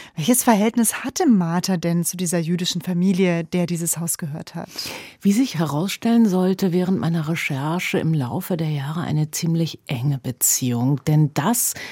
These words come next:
Speaker 2: war für mich das zweite Rätsel, das es zu lösen gab auf der Reise in meiner Recherche zu dieser Martha.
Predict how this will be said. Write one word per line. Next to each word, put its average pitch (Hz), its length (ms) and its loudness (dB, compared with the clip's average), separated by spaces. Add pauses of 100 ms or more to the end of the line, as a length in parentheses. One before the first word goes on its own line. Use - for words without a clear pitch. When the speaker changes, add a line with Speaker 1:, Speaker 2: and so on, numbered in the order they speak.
(180)
Speaker 2:
war 160 180 0
für 180 160 2
mich 165 540 2
das - 240 0
zweite 175 460 0
Rätsel, 165 640 4
das 156 220 0
es 151 140 -4
zu - 140 2
lösen 175 720 6
gab 170 580 4 (340)
auf 165 180 2
der 185 100 6
Reise 147 560 4 (400)
in 165 140 6
meiner 156 240 6
Recherche 151 560 2
zu - 100 -2
dieser 156 260 4
Martha. 156 600 4